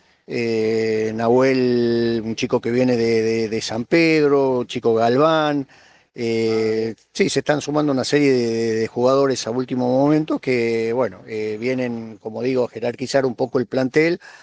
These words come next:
Speaker 1: y a, a poner lo, lo mejor de su parte para que esto salga de la mejor manera posible.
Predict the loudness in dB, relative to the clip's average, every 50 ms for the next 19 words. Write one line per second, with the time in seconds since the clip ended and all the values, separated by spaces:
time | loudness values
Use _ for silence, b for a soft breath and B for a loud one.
0 | B B B B B -2 0 0 2 0 0 -2 -2 -4 -2 -2 -2 -2 -2 -2
1 | -4 -4 -6 -8 -6 -6 -4 -6 -6 -6 -8 -8 _ -6 -2 -2 -2 0 0 -2
2 | -2 -4 -4 -6 -4 -4 -4 -4 -6 -6 b b b b b b _ -6 -4 -4
3 | 0 0 0 2 2 0 0 -2 -6 -2 0 0 0 0 -4 -8 -4 -2 -2 -2
4 | -2 -4 -6 -6 -4 -4 -4 -4 -4 -4 -4 -6 -4 -4 -4 -2 -2 -2 -2 0
5 | 0 -2 -2 -2 -4 -8 -6 -2 -2 -2 0 0 -2 -2 -2 -2 -4 -6 -10 -10
6 | -10 -12 -16 _